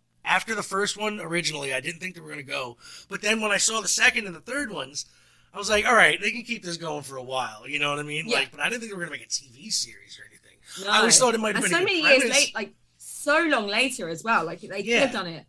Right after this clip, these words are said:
Speaker 1: I mean, especially
Speaker 2: so much
Speaker 1: since they
Speaker 2: sooner.
Speaker 1: had that, that, that cartoon series in the, uh, in the late eighties. I don't know if you've ever seen that. There, there was a Karate Kid cartoon.
Speaker 2: Oh, okay.
Speaker 1: Yeah, it was, it was like an action series, uh, with,
Speaker 2: Oh,
Speaker 1: uh,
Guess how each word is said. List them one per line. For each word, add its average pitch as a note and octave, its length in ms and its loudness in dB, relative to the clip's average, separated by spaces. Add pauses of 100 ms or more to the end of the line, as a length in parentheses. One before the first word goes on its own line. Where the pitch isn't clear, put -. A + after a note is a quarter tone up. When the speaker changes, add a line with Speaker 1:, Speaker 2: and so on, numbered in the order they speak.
Speaker 1:
I F3 60 -6
mean, G3+ 140 0
especially A#3 400 4
Speaker 2:
so A3+ 100 4
much G#3 80 0
Speaker 1:
since D#3+ 40 0
they A3+ 80 -2
Speaker 2:
sooner. G#3 60 6
Speaker 1:
had G3 120 6
that, F3 200 0 (340)
that, - 200 -10
that - 160 -2
cartoon F3 560 4
series C#3 400 0
in C#3 80 -10
the, C3+ 200 -4
uh, B2 240 -2
in B2+ 140 -10
the B2 220 -12
late C#3 260 0
eighties. C3+ 380 4
I C3+ 100 -4
don't C#3 100 -6
know C#3+ 60 -4
if C3+ 100 -8
you've C#3+ 120 -10
ever C3 160 -8
seen G3 280 -4
that. B2+ 180 -6
There, C3+ 160 -14
there D#3 120 -16
was A3 120 -12
a - 20 -12
Karate E3+ 320 -8
Kid E3+ 160 -8
cartoon. D3 440 -12 (460)
Speaker 2:
Oh, C5+ 340 8
okay. D#3+ 460 0
Speaker 1:
Yeah, D3+ 420 6
it C#3 80 0
was, D3 160 -4
it C#3+ 120 -4
was D3 140 -4
like C#3 140 -10
an C#3 80 -16
action D3 360 -2
series, B2+ 600 -4
uh, B2+ 240 -6
with, B2+ 160 -18 (140)
Speaker 2:
Oh, D#4 120 0
Speaker 1:
uh, C#4 180 2